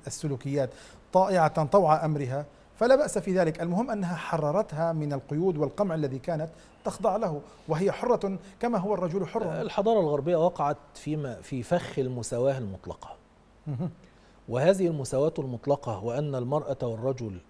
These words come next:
Speaker 2: سواء في كل شيء بدون اختلاف على الإطلاق ضد الفطرة الإنسانية. خل-، خلقة المرأة حيث التكوين البيولوجي مختلف،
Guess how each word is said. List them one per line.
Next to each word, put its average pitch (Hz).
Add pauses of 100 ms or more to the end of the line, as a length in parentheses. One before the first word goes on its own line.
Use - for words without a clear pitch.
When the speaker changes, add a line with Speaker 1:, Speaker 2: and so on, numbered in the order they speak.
Speaker 2:
سواء 147
في 151
كل 147
شيء 92 (460)
بدون 160
اختلاف 147
على 143
الإطلاق 139 (340)
ضد 262
الفطرة 240
الإنسانية. 160 (360)
خل-، 185 (140)
خلقة 190
المرأة 160 (340)
حيث 165
التكوين 147
البيولوجي 131
مختلف، 90